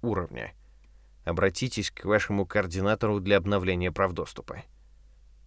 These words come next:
Надпись мигнула и сменилась на другую. И в отличие от первой, смысл этой был вполне понятен.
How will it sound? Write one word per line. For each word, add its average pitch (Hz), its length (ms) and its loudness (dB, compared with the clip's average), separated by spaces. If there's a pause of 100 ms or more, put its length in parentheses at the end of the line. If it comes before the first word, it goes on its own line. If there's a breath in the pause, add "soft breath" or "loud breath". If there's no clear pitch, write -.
(120)
Надпись 98 420 0
мигнула 98 460 2
и - 120 -2
сменилась 92 500 -2
на 92 120 -2
другую. 85 500 -6 (2750)
И 101 60 2
в 98 40 4
отличие 98 420 2
от 82 120 -4
первой, 107 440 2 (280)
смысл 143 520 2
этой 101 300 2
был 95 200 0
вполне 92 420 -2
понятен. 57 520 -8